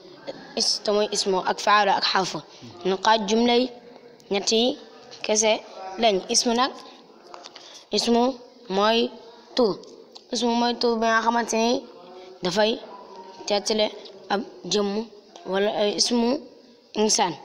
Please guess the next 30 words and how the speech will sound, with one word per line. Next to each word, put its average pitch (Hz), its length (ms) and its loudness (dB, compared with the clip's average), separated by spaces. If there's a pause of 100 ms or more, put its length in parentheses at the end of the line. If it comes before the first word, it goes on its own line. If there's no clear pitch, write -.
(220)
Boobu 196 200 -2
mooy 220 140 0
tur 220 140 -2
boo 208 180 0
xam 208 100 0
ne 202 160 2
dafay 196 240 2
teetale 196 380 -2
jëmm. 196 220 2 (500)
Ismu 233 180 -4
xayawaan 202 440 2
nag 202 140 -2 (320)
mooy 180 160 -6
tur 196 120 0
boo 202 220 2
xamante 208 340 -2
ni 202 140 2
dafay 202 300 2
teetale 202 460 -2 (300)
ab 202 160 -2 (680)
ki 196 160 0 (220)
dun-, 208 380 -2 (200)
mooy 202 220 2 (260)
comme 202 240 -4
xar 202 240 -2
yeeg 196 240 2 (140)
bëy 196 140 2
yi, 202 120 2
mala 196 260 4
yi. 170 100 -4